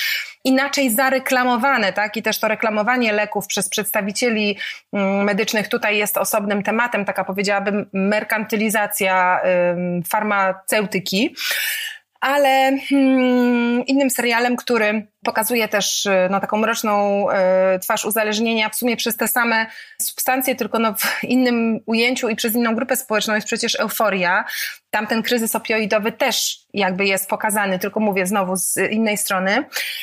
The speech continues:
I też w serialu Lekomania pojawia się jeszcze jeden wątek, wydaje mi się, jeśli dobrze pamiętam, że tam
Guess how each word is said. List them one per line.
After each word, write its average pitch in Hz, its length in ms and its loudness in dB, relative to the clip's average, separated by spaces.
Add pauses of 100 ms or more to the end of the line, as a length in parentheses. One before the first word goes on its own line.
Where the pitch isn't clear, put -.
(100)
I 240 120 -2
też 302 160 0
w - 40 -4
serialu 262 400 2
Lekomania 240 480 0
pojawia 226 300 0
się 240 120 0
jeszcze 240 220 0
jeden 277 260 2
wątek, 196 340 0
wydaje 208 320 0
mi 202 100 0
się, 202 200 0
jeśli 196 240 -2
dobrze 208 240 -2
pamiętam, 208 500 0
że 214 100 -2
tam 254 400 0